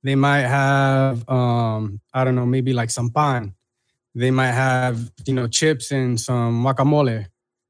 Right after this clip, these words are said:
some boneless wings, right? So each individual appetizer is, represents a stock,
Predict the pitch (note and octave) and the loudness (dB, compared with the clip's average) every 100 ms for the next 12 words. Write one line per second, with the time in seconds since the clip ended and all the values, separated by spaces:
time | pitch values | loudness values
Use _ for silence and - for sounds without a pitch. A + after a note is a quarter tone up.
0 | - - B2+ B2+ B2 A#2 A2 C#3+ E3 C#3+ | -16 -8 -4 -2 0 -2 0 2 4 2
1 | - B2+ A2 A2 C3+ D3+ - _ _ _ | 0 -4 -4 -2 0 0 -4 _ _ _
2 | - - C3+ - - F3 G#3+ - - F#3 | -12 -4 -4 -6 -6 0 0 0 2 2
3 | E3+ C#3+ E3+ E3+ F#3+ E3+ C3+ _ _ _ | 2 2 2 4 4 4 2 _ _ _
4 | _ _ - C3 D3+ F#3+ G#3 G#3 A3+ B3+ | _ _ -4 0 0 0 2 2 2 0
5 | - _ _ _ _ _ _ _ _ _ | -2 _ _ _ _ _ _ _ _ _
6 | - D3 C#3+ C3+ B2+ A#2+ _ _ _ - | 2 4 6 4 2 -2 _ _ _ -10
7 | C#3 D#3 D#3 D3+ E3+ - A#2+ - C3+ A#2 | 2 2 2 2 2 0 -2 2 0 0
8 | - | -16